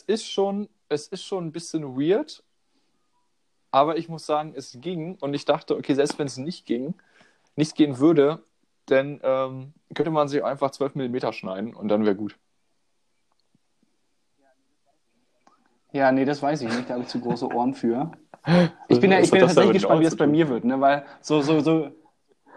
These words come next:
Speaker 2: Ja, wenn die Haare so kurz sind, sehen die Ohren noch größer aus. Ja, ich wurde früher
Speaker 1: Ach,
Speaker 2: Dumbo
Speaker 1: komm,
Speaker 2: genannt in der
Speaker 1: niemals.
Speaker 2: Schule. Nee, wurde ich nicht. Nein, wurde ich nicht. Ähm, ja, ich, ich bin ja tatsächlich gespannt, ne?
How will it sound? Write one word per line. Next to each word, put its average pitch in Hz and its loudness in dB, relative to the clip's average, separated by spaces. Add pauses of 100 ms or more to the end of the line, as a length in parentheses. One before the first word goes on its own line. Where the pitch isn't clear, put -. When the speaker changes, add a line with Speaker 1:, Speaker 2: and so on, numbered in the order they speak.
(760)
Speaker 2:
Ja, 104 -18
wenn 107 -12
die 107 -10
Haare 123 -8
so 139 -2
kurz 143 -2
sind, 139 0
sehen 120 -2
die 120 -2
Ohren 120 -4
noch - -2
größer 104 -8
aus. 95 -14 (2250)
Ja, 147 -2
ich 165 2
wurde 208 6
früher 220 8
Speaker 1:
Ach, 175 4
Speaker 2:
Dumbo 233 6
Speaker 1:
komm, 269 6
Speaker 2:
genannt 165 2
in 117 -6
der 120 2
Speaker 1:
niemals. 135 0
Speaker 2:
Schule. 120 -14 (1400)
Nee, 117 -10
wurde 117 -8
ich 110 -8
nicht. 98 -14
Nein, 101 -10
wurde 98 -8
ich - -10
nicht. 85 -14 (920)
Ähm, 147 6 (720)
ja, 139 4
ich, 180 4
ich 185 0
bin 202 2
ja 196 4
tatsächlich 180 -4
gespannt, 139 0
ne? 143 -4